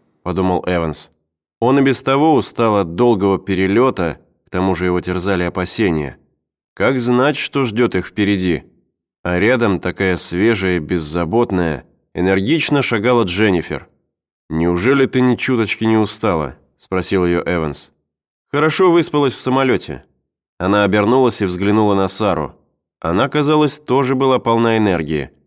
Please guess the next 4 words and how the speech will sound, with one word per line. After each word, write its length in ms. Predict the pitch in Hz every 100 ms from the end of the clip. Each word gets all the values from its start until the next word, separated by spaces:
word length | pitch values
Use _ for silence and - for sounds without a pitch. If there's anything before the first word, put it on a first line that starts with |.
| _ _ _ _ _ _ _
«А 180 | 80 80
я 200 | 87 110
что-то 420 | - - 107 107
подустал». 920 | - 107 90 101 - - 82 73 65